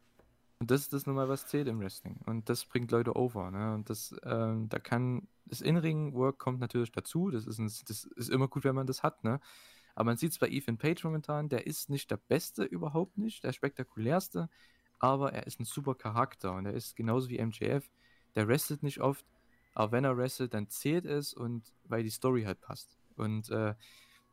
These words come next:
das halt macht A E W halt auch gut, wenn man überlegt, dass A E W am Anfang nur belächelt wurde als Spot-Company und was auch immer, ne? Nee. <laughs> Nee, ist es nicht. Und, äh, ja, was die gemacht haben, also man,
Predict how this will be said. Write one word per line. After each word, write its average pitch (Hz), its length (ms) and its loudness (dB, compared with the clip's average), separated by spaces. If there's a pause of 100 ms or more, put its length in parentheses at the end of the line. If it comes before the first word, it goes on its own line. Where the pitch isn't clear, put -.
(120)
das 135 160 4
halt 135 140 2
macht 127 200 0
A 131 40 -2
E 131 140 4
W 131 220 2
halt 120 120 -2
auch 135 220 0
gut, 104 120 -6
wenn 104 100 -2
man 110 140 2
überlegt, 113 360 2
dass 117 140 -2
A - 40 0
E 117 140 2
W 117 360 2 (300)
am 113 120 -2
Anfang 117 280 2
nur 113 180 2
belächelt 117 360 2
wurde 123 240 0
als 107 460 -2
Spot-Company 135 1160 0
und 110 180 -2
was 117 140 0
auch 107 120 0
immer, 139 260 2
ne? 123 240 2 (1500)
Nee. 107 340 4 (220)
<laughs> 123 640 0
Nee, 107 340 -2 (400)
ist 110 140 -2
es 101 120 -8
nicht. 95 280 -4 (640)
Und, 107 440 0
äh, 104 240 4
ja, 98 280 0 (100)
was - 140 -6
die 135 140 0
gemacht 113 480 -2
haben, 98 180 -2
also 110 160 -2
man, 110 200 2